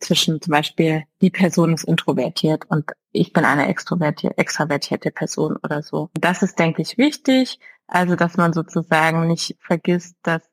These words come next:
äh, in der Alltagspsychologie es auch immer,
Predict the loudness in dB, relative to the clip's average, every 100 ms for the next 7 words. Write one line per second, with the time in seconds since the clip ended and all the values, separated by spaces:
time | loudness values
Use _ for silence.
0 | -8 -4 -2 -2 -2 -2 -2 0 2 2
1 | 2 2 0 0 -8 -8 -2 -2 -2 -6
2 | -2 -2 -2 -2 -2 -2 -4 0 2 2
3 | 0